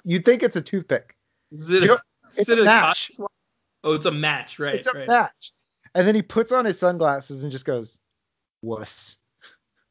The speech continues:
Speaker 2: Wuss. And then he's like, "Hey, boys, go get him." And a young cop <laughs> tries to stop Samurai Cop from
Speaker 1: <laughs>
Speaker 2: leaving. Samurai Cop shoves him lightly. <laughs> And the cop says,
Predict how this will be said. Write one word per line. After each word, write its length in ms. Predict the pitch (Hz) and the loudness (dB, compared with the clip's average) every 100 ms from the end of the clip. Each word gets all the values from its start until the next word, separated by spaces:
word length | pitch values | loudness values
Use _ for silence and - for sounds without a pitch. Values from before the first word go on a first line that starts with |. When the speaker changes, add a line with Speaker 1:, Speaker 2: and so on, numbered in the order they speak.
| _ | _
Speaker 2:
Wuss. 720 | 139 135 143 143 131 131 120 - - - - | -10 -6 -4 -4 -4 -6 -10 -14 -20 -20 -2
And 160 | 175 180 | 2 4
then 120 | 196 | 4
he's 180 | 190 180 | 2 0
like, 180 | 160 147 | 0 2
"Hey, 120 | 160 | 0
boys, 360 | 175 175 151 | 2 2 2
go 160 | 147 151 | 2 0
get 240 | - 156 | 2 0
him." 200 | 151 123 - - - | -2 -6 -14 -12 -6
And 120 | 160 | -4
a 40 | |
young 280 | 165 190 226 | 2 2 2
cop 320 | 220 196 208 | 0 0 0
<laughs> 20 | - | -4
tries 440 | - 196 202 - | 0 0 0 -6
to 80 | 165 | -10
stop 420 | - 165 151 180 | -10 -8 -6 -8
Samurai 420 | - 156 156 160 | -10 -10 -6 -8
Cop 280 | 156 147 220 | -8 -2 -2
from 200 | - 143 | -2 4
Speaker 1:
<laughs> 0 | |
Speaker 2:
leaving. 320 | 135 143 165 - 285 427 - _ _ _ | 4 4 0 -6 -10 -14 -14 _ _ _
Samurai 600 | - - - 359 349 320 | -4 0 4 6 6 4
Cop 340 | - 294 311 | 2 0 0
shoves 440 | 320 - 196 220 - | -2 -4 -4 -4 -6
him 180 | 214 180 | -6 -6
lightly. 800 | 156 170 226 185 160 165 - _ _ _ | -2 -2 -2 -6 -6 -6 -8 _ _ _
<laughs> 500 | - _ _ - - | -20 _ _ -12 -6
And 140 | 381 339 | -2 0
the 80 | |
cop 420 | - - 427 - - | 2 6 6 6 0
says, 800 | - 392 381 226 - - - | -16 -2 0 0 -4 -20 -20